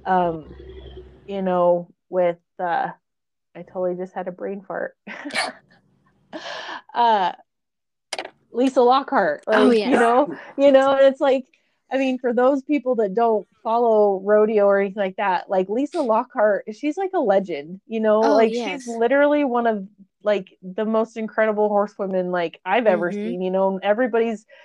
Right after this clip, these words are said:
Speaker 1: been following her for years, and she's got that great horse, Louis, that was just, you know, what they do, give him the,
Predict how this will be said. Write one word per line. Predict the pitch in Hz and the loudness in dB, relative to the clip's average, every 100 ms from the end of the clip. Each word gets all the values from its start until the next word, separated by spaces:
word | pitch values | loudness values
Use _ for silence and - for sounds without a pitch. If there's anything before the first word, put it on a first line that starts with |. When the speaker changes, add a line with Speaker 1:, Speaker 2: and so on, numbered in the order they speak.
| - _ | -20 _
Speaker 1:
been | 214 208 | -4 -4
following | - 220 233 233 233 | -2 0 2 0 2
her | 220 | -2
for | 226 196 | -2 -4
years, | 202 254 254 262 226 | -2 0 2 2 -2
and | 208 | -8
she's | 220 196 | -10 -10
got | 208 190 | -8 -6
that | 180 170 | -6 -6
great | 190 185 | -4 -4
horse, | 180 185 185 | 0 0 0
Louis, | 220 240 254 254 | -4 -2 0 0
that | 226 196 | 0 0
was | 196 190 | -2 -6
just, | - 190 185 - | -10 -10 -10 -8
you | 214 | -4
know, | 190 170 165 | -2 -2 -4
what | - 202 | -6 -4
they | 190 180 | -2 -2
do, | 190 185 | -2 -6
give | 190 185 | -6 -6
him | 196 196 190 | -6 -6 -2
the, | 185 170 160 | -2 0 -2